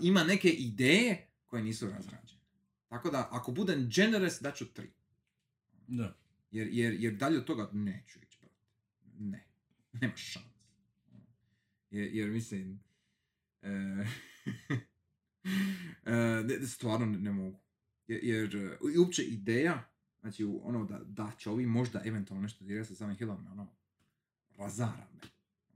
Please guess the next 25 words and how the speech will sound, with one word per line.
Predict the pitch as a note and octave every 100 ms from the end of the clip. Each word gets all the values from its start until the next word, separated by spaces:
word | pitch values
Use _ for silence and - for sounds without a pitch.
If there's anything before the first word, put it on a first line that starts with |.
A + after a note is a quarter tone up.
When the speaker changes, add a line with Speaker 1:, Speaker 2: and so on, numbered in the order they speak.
| _
Speaker 1:
Fizički | _ C#3 A#2+ - -
sam | - - A2+ A#2 - _ _ _ _ _ _ _ _
pogođen. | A2 A2+ G2+ - - _ _ _ _ _ _ _ _ _ _
Speaker 2:
A, | -
slušaj. | - - G#2 - -
Speaker 1:
I | G#2+ G#2
ovi, | G2+ F#2+ F2+ D2
e, | - - _ _ _ _ _ _ - _ _
mora | B2 F3
sam | F3 D#3
vidit. | D#3+ - - _
Speaker 2:
Silent | - A2 G#2 G2
Hill | - A#2
je |
Speaker 1:
Mora | G#2+ G#2+
Speaker 2:
davno | B2 A#2+
Speaker 1:
sam | A#2
Speaker 2:
umro, | G#2+
Speaker 1:
Je, | D#3+ C#4
Speaker 2:
tako | C#4
Speaker 1:
slažem | - F#3 C3+
Speaker 2:
da, |
Speaker 1:
se. | F2+ F2
Speaker 2:
ono. | F2+
Speaker 1:
E, | G#2